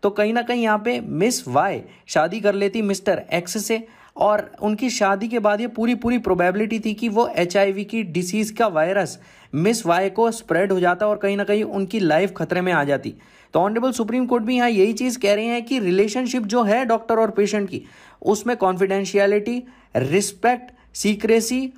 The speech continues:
और जो भी फैक्ट्स हैं, को पेशेंट और डॉक्टर के बीच जो भी चीज़ें शेयर होती हैं उन्हें डिस्क्लोज नहीं किया जाना चाहिए। ये चीज़ पूरी तरीके से यहाँ पे फॉलो होनी चाहिए। लेकिन इस केस की सेंसिटिविटी देखते हुए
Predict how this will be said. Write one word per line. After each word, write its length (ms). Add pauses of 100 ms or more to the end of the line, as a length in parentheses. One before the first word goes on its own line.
(100)
और 120
जो 160
भी 140
फैक्ट्स 380
हैं, 180
को 120
पेशेंट 380
और 100
डॉक्टर 280
के 80
बीच 160
जो 140
भी 100
चीज़ें 260
शेयर 220
होती 220
हैं 120 (320)
उन्हें 180
डिस्क्लोज 380
नहीं 200
किया 160
जाना 220
चाहिए। 300
ये 160
चीज़ 240 (100)
पूरी 220
तरीके 340
से 140
यहाँ 220
पे 160 (100)
फॉलो 320
होनी 340
चाहिए। 400 (340)
लेकिन 340 (140)
इस 160
केस 220
की 140
सेंसिटिविटी 640
देखते 360
हुए 320